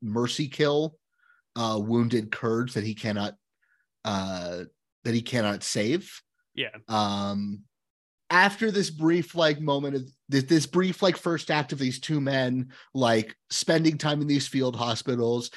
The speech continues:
Speaker 1: seeing some brief conflicts, debating whether or not they're gonna stick around and, like, go deeper into the actual war zones. There's a flash forward. Mark has been injured in some mysterious fashion. David is missing.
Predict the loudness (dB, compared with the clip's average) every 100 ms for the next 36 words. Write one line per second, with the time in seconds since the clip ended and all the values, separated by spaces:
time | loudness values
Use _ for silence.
0 | -12 -8 0 2 4 2 0 0 2 0
1 | 0 -2 -2 -2 -2 -2 -2 0 0 6
2 | 6 8 6 4 2 2 0 -2 -2 -4
3 | -2 -2 -2 -2 -2 0 0 0 -2 -4
4 | -4 -6 -12 -20 -6 6 6 6 4 2
5 | 4 2 2 2 2 2 0 -4 0 2
6 | 2 0 -2 -2 -2 -6 -12 -20 -10 2
7 | 4 4 4 4 4 2 4 4 4 2
8 | -2 -20 _ _ _ _ 2 6 6 4
9 | 0 2 0 0 0 2 0 0 -2 -2
10 | -2 -2 -2 -2 -2 -2 -2 -2 -2 -2
11 | -2 -4 -8 -20 -16 0 6 8 8 6
12 | 4 2 2 2 0